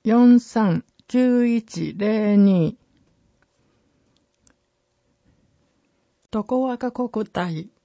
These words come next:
日程一覧。競技名、大会名、日程、会場の順に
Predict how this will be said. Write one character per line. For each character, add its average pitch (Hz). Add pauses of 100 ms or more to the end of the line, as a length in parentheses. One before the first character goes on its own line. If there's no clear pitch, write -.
日 214 (200)
程 233
一 226
覧。 220 (1120)
競 254
技 247
名、 175 (300)
大 254
会 247
名、 170 (320)
日 220 (240)
程、 202 (560)
会 247
場 254
の 233
順 226
に 214